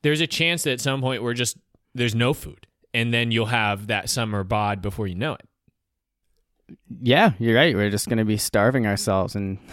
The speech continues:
Speaker 2: <laughs> that's, that's one way to do it. I mean, I, honestly, there have been times where I feel like I lose weight by not eating a ton. So,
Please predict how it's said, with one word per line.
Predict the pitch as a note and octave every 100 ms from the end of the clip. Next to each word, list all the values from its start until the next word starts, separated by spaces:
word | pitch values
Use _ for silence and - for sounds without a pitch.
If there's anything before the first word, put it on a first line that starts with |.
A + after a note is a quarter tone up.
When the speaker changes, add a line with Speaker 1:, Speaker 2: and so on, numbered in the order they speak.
| -
Speaker 2:
<laughs> | C3+ - - -
that's, | A2+ -
that's | - B2+ B2
one | A2 C#3+
way | C#3
to | B2+
do | C3 D3
it. | A2
I | A2
mean, | A#2+
I, | B2 B2+
honestly, | C#3 D#3 C3+ B2+
there | B2 B2
have | A#2+
been | C3 B2+
times | A#2+ B2 C3 A#2+
where |
I | A2+
feel | - B2
like | A#2+ A#2
I | A2+
lose | A2+ A#2+ A2+
weight | G#2 G#2+ A2+ -
by | A2+ G2+
not | G2 F#2+ G#2+
eating | A2+ A2+ G#2
a | F#2+
ton. | - F2+ F#2+ G#2
So, | - G2 F#2+ F2+